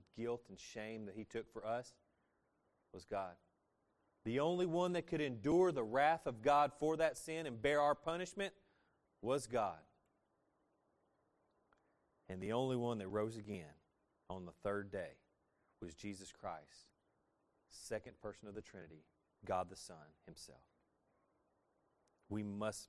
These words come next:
believe that he is God. Now, the third reason and the third purpose of the written works of Jesus Christ in our lives and,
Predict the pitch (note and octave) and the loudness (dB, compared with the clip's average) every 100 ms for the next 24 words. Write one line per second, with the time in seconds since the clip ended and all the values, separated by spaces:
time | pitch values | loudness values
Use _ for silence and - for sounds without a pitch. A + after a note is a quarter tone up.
0 | - G2 F#2+ F2 - _ _ _ _ - | -10 -8 -4 -6 -8 _ _ _ _ -8
1 | F2 - F#2+ E2 - - G2 D#2 - - | -6 -6 -10 -10 -18 -14 -12 -12 -16 -20
2 | _ _ _ - D#2+ D#2 - - _ _ | _ _ _ -16 -14 -14 -18 -20 _ _
3 | _ _ _ _ _ _ _ _ _ _ | _ _ _ _ _ _ _ _ _ _
4 | _ _ _ _ _ _ _ _ _ A#2+ | _ _ _ _ _ _ _ _ _ 2
5 | B2+ B2 - E3 F#3+ C3+ A2+ A2 G2 F#2 | 4 4 8 8 8 6 2 0 -2 -8
6 | E2+ - _ _ _ _ _ _ _ _ | -12 -18 _ _ _ _ _ _ _ _
7 | _ _ _ _ - _ _ _ _ _ | _ _ _ _ -20 _ _ _ _ _
8 | _ _ _ _ G2+ G2 - C3+ A#2 - | _ _ _ _ -10 -4 2 2 0 4
9 | G3 F#3 F#2+ - - - _ _ _ _ | 4 4 0 -10 -12 -14 _ _ _ _
10 | _ - G#2+ G#2+ A#2 F3 B2+ A2+ D3 D3 | _ -16 -10 -2 0 0 0 2 4 4
11 | - G#2+ G#2 C#3 A#2 - - C3+ A#2 - | -2 -10 -4 -4 -4 -6 0 0 0 -6
12 | G#2 G2 A#2+ B2 A#2 G2+ G#2 G2 | -6 0 4 6 4 0 -12 -12